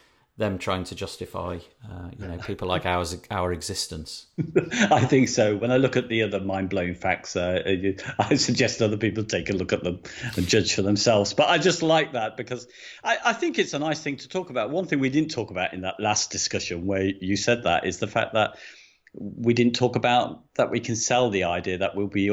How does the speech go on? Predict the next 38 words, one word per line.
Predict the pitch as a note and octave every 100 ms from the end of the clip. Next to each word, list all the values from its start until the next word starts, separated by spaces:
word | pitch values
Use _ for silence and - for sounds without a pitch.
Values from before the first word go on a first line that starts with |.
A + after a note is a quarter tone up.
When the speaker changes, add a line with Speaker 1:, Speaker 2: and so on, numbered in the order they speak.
| G#2
Speaker 2:
there | A2 G#2+ G#2
always | A2+ G#2+ G2 -
to | G2+
support | - A2 A#2 G#2+
them | G#2 G2+
gradually | G2+ A#2+ A#2 - D#2+ D#2
to | D#2+ -
progress | G2 G2+ F#2+ - - -
their | F2 F2
site. | - D#2+ D2+ -
So | - A2
Speaker 1:
Yep. | E2+
Speaker 2:
it's, | -
there's | - -
not | G2 E2
a | D#2+ -
big | G#2 F2+
rebuild | G2+ G2+ G2 E2+ E2
every | E2+ E2+
so | F2+ E2+
often. | - F2 F2+ _
Speaker 1:
That's | C#3 C3
a | C3
really | C3 C#3+ B2
great | - B2+ A#2+
idea. | A#2 A#2+ C3+ A2+
And | E2
I | A2
think | D3 C3
there's | A#2+
a | A#2
great | - C3 C#3 - _ _ _ -
selling | - A3 B3 G2
opportunity | F2 - F#2 F2+ E2 E2 F2+ D#2+
there, | D#2+ D2+ D#2+ F2 G2+
um, | F#2 F#2 F#2 F#2
Speaker 2:
Mm. | C3 B2 -
Speaker 1:
to, | G#2 G2 G2 F#2+